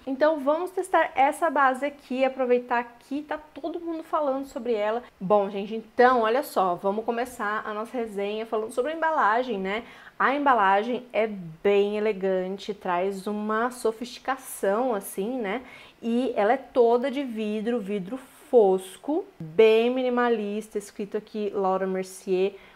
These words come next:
com essa tampa aqui, a tampa é plástica, no off-white. E olha só que detalhe mais lindo, ó. Ela tem esse friso dourado, muito, muito chique.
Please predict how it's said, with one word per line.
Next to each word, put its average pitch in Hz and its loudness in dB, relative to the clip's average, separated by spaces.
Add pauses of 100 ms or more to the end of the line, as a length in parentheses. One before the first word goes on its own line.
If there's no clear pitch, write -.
com - -8
essa 220 -2
tampa 214 -2
aqui, 196 -4
a 180 -4
tampa 175 -8
é - -4
plástica, 185 -4 (300)
no 196 -2
off-white. 185 -2 (420)
E 226 -4
olha 233 2
só 262 -2
que 240 -6
detalhe 226 0
mais 208 -4
lindo, 190 -6
ó. 175 -8 (380)
Ela 175 -2
tem 190 -6
esse 196 -4
friso 214 -6
dourado, 180 -6 (160)
muito, 196 -4
muito 180 -8
chique. - -14